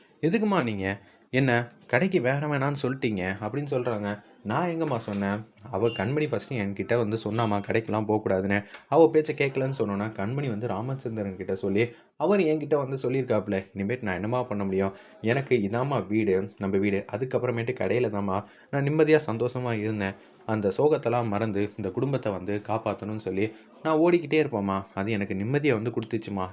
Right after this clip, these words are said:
இப்ப அந்த நிம்மதியை தேடி நான் எங்கம்மா போவேன்? என்னை திருப்பியும் வந்து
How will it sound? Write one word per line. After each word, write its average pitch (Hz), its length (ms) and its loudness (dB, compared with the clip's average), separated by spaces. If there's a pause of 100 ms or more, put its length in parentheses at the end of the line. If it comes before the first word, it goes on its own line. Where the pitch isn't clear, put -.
(120)
இப்ப 110 240 -4
அந்த 101 180 -2
நிம்மதியை 123 400 -2
தேடி 107 220 0
நான் 95 180 -4
எங்கம்மா 107 300 -4 (140)
போவேன்? 101 320 -2 (320)
என்னை 113 200 0
திருப்பியும் 151 460 -2
வந்து 107 220 0